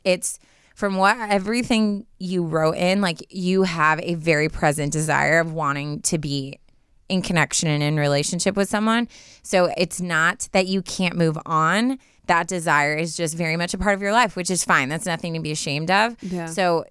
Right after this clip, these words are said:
Speaker 1: just cut him out of that narrative.
Speaker 2: Yeah.
Speaker 1: Like, he's not a part of that narrative.
Speaker 2: Yeah,
Speaker 1: Like,
Speaker 2: I think f-, when you start feeling
Speaker 1: Yeah.
Speaker 2: yourself thinking that way,
Speaker 1: Mm-hmm.
Speaker 2: I think what you kind of need to mentally do is, like, erase his face and just f-,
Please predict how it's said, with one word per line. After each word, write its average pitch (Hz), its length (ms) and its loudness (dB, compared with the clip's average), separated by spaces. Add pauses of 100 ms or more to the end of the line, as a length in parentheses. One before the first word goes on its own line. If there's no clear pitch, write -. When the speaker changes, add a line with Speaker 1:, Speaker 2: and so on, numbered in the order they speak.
Speaker 1:
just 202 380 0
cut 240 300 0
him 196 320 0
out 135 240 2
of 143 100 -2
that 139 240 2
narrative. 127 420 -2
Speaker 2:
Yeah. 185 120 4
Speaker 1:
Like, 175 260 4
he's 202 260 -2
not 175 200 4
a - 20 2
part 139 220 -6
of 127 80 -10
that 107 160 -6
narrative. 135 400 -4
Speaker 2:
Yeah, 185 160 6
Speaker 1:
Like, - 180 -2
Speaker 2:
I 220 80 2
think 262 240 2
f-, - 100 -20 (120)
when 220 260 2
you 214 80 2
start 202 480 0 (100)
feeling 202 520 2
Speaker 1:
Yeah. 185 80 2
Speaker 2:
yourself 185 420 0
thinking 208 580 -4
that 214 280 0
way, 226 340 0
Speaker 1:
Mm-hmm. 185 400 -10
Speaker 2:
I 208 80 -4
think 226 240 -2
what 202 140 2
you 208 100 -6
kind 214 240 0
of 185 180 2
need 202 140 -2
to 196 80 -2
mentally 185 320 0
do 180 220 2
is, 160 100 0
like, 175 180 -2
erase 175 380 2
his 180 160 -4
face 175 540 -2 (400)
and 202 160 2
just 185 240 0 (280)
f-, - 140 -20